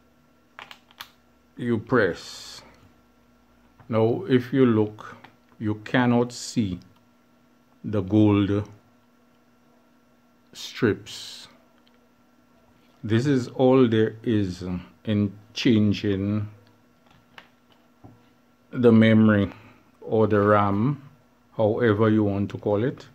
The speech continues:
of your H P laptop. Now, for all the laptops will be the same procedure. The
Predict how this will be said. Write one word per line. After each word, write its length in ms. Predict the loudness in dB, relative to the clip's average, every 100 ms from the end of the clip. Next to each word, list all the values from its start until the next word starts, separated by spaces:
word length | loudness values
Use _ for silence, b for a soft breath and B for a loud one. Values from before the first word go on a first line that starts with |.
| _ _ b b b b _ -8
of 400 | 0 0 -2 -2
your 480 | 2 2 2 -2 -8 _ -2
H 360 | 0 -2 -6 -2
P 100 | 0
laptop. 540 | 0 -2 -4 -8 -8 -6
Now, 240 | 0 0 0
for 440 | 2 4 6 4 -6 _ -12 -12 _ _ _ _ _ _ _ _ _ _ _ _ -4
all 140 | 2 6
the 140 | 6
laptops 880 | 6 2 0 -2 -2 -6 -20 -20 -20 _ _ _ _ _ _ _ _ _ _ -20 -4
will 380 | 2 6 6 4
be 440 | 2 2 2 0 -6 -20 -20 _ _ _ _ _ _ _ _ _ -2
the 100 | 0
same 340 | 4 6 6
procedure. 720 | 6 2 2 -4 -2 -6 -6 -6
The 220 | -4